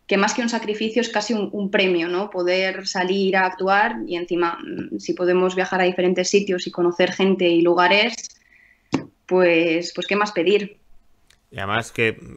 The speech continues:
Speaker 2: no todos los que formáis parte de la Garnacha participáis, eh, digamos, como actores, eh, y actrices en las obras, sino que a veces os toca cumplir un papel secundario, como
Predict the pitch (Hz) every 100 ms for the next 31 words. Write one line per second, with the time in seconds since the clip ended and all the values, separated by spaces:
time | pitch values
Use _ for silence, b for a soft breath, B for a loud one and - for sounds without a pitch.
0 | - 131 123 143 151 143 _ 139 135 135
1 | 131 123 127 120 120 123 123 117 - -
2 | 107 110 - 117 120 117 117 113 110 110
3 | 110 117 117 117 131 156 117 113 117 120
4 | - - - 101 98 - 107 110 117 117
5 | 120 113 104 120 113 107 101 107 101 98
6 | 107 113 120 104 95 - - 104 101 98
7 | 98 113 120 143 117 104 101 104 127 117
8 | 113 120 117 113 - 113 107 113 113 110
9 | 104 107 110 104 113 107 110 120 135 147
10 | 165 - _ - 107 104 101 98 98 -